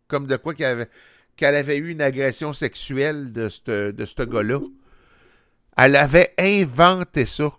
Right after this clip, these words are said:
C'est pas, c'est pas écœurant, ça ? T'inventes ça, c'est, c'est grave, là.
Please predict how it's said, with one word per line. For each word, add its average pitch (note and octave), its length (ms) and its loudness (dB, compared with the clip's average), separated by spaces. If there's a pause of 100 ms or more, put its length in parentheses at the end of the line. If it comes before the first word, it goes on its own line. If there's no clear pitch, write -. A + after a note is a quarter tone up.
C'est - 240 -20
pas, C#3+ 160 -2
c'est - 280 -10
pas D#3 100 -2
écœurant, A#2+ 580 0
ça ? - 160 -14 (200)
T'inventes B2+ 640 -2
ça, D#3 260 -4
c'est, - 140 -14
c'est B2 220 -10
grave, B2+ 460 2
là. A#2+ 120 -2